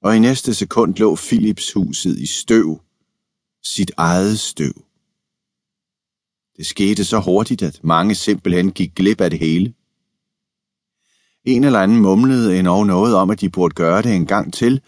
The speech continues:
så folk fik set det ordentligt. "Det var kun en prøve," tænkte jeg, og det var en befriende tanke.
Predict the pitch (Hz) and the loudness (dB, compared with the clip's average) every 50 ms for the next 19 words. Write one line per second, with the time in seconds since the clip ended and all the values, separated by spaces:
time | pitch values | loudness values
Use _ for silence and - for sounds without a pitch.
0 | _ _ _ _ - - 110 - - - 127 85 104 - - 123 104 - - - | _ _ _ _ -6 -6 -6 -4 -2 0 0 0 0 -2 -4 -4 -6 -4 -6 -4
1 | - 104 98 - - - 110 - - 113 117 104 110 117 92 78 71 - _ _ | -2 -2 -2 -2 -2 -4 -2 0 0 0 0 0 -2 -2 -4 -4 -4 -8 _ _
2 | _ _ _ _ _ _ _ _ _ _ _ _ _ _ _ _ _ _ _ _ | _ _ _ _ _ _ _ _ _ _ _ _ _ _ _ _ _ _ _ _
3 | _ _ _ _ _ _ _ _ _ _ _ _ _ _ _ - 87 90 90 90 | _ _ _ _ _ _ _ _ _ _ _ _ _ _ _ -4 -2 -2 0 0
4 | - 98 98 110 107 95 - - 92 90 90 87 95 107 127 135 - - 113 113 | 2 2 2 2 2 0 -2 0 0 2 4 4 4 2 0 -2 -2 -2 -2 -2
5 | 110 - 110 104 104 107 101 _ _ _ _ _ _ _ _ _ _ _ _ _ | -2 -2 -4 -4 -4 -6 -10 _ _ _ _ _ _ _ _ _ _ _ _ _
6 | _ - 76 - 95 87 92 98 92 82 76 87 82 - - - 101 - 95 95 | _ -20 -10 -6 -4 -2 0 0 0 -2 -2 -4 -10 -12 -8 -8 -6 -4 -2 -2
7 | 92 98 90 - - 80 78 80 78 - 92 | 0 -2 -2 -4 -4 -2 -2 -2 -4 -6 -10